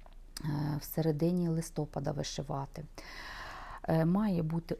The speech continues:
ось такий дракончик. І ось що в мене вже є. Е, вишивається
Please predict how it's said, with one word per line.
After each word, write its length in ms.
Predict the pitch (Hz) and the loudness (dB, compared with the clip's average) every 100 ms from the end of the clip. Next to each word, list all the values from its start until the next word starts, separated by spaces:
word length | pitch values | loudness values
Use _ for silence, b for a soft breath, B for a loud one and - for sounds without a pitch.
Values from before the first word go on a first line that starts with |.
| - | 4
ось 220 | 190 - | 4 2
такий 320 | 165 - 175 | -4 0 0
дракончик. 960 | 147 147 - 143 139 139 - 208 - - - - B B B B B B B B - - | 0 -2 -2 -2 -2 -2 -4 -8 -8 -14 -14 -16 B B B B B B B B -4 4
І 180 | 190 - | 6 6
ось 280 | 196 208 - | 4 4 2
що 180 | - | 4
в 60 | 170 | 6
мене 300 | 170 165 160 | 6 6 6
вже 260 | 143 - 151 | 2 2 0
є. 560 | 131 143 143 147 214 285 B B B B B B B B B - - - | 0 0 2 4 2 0 B B B B B B B B B -18 -16 -2
Е, 280 | 160 156 156 | 2 4 4
вишивається 1160 | 147 185 - 190 185 226 269 269 262 - 240 | 4 4 6 4 6 6 8 6 4 0 0